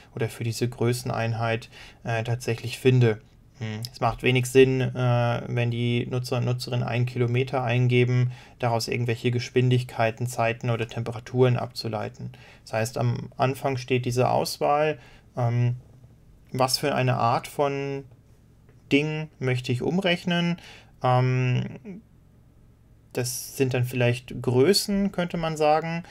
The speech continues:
und die Ebene drunter, unter Distanz, das sind dann die eigentlichen Einheiten. Da ist dann sowas zusammengefasst wie zum Beispiel,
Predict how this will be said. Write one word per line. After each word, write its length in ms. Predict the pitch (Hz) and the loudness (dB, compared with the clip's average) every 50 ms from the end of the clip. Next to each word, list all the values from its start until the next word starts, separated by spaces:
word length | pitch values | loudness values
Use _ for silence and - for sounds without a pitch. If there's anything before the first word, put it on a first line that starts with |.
| - - - - | -18 -20 -14 -6
und 320 | - 131 127 131 131 127 - - - - - _ _ - - - | -2 0 0 0 0 -2 -6 -12 -18 -20 -20 _ _ -20 -16 -10
die 220 | 139 135 143 - - | -4 -4 -2 0 2
Ebene 340 | 147 143 139 139 135 131 | 2 2 2 0 0 0
drunter, 600 | 123 131 123 135 151 196 196 - 180 175 170 156 143 | 4 6 6 6 6 4 2 0 0 0 0 0 0
unter 280 | 135 147 151 - 143 | -2 -2 -2 -2 0
Distanz, 580 | 131 135 131 - - - - 131 131 139 131 - | 0 0 0 -2 -4 -6 -4 -2 -2 -2 -4 -4
das 160 | - - 123 | -4 -6 -4
sind 180 | - 135 127 127 | -2 -2 -2 0
dann 120 | 131 123 | 0 0
die 120 | 123 123 - | 0 0 2
eigentlichen 540 | 110 117 120 123 120 120 120 117 - 127 | 2 2 2 0 0 -2 -4 -6 -6 -6
Einheiten. 800 | - - 120 123 143 160 156 143 139 135 135 135 131 127 - 123 | -4 -2 -2 0 0 -2 -2 0 0 2 2 2 0 -2 -4 -4
Da 160 | 117 113 113 120 | -2 0 0 -2
ist 160 | 127 123 - | -2 -2 -2
dann 100 | 127 123 | -2 0
sowas 360 | 123 120 120 123 120 123 - | 0 0 0 0 -2 -2 -4
zusammengefasst 960 | - - 117 120 113 113 120 127 127 123 123 - 120 117 117 120 - - - | -6 -4 -2 0 0 0 2 2 2 2 2 0 0 -2 -2 -2 -6 -10 -6
wie 140 | 123 120 117 | -6 -6 -6
zum 180 | - - 123 120 | -4 -4 -4 -2
Beispiel, 580 | 120 110 113 113 - - 120 120 117 117 120 | 0 -2 -2 -4 -6 -4 -2 0 0 0 -2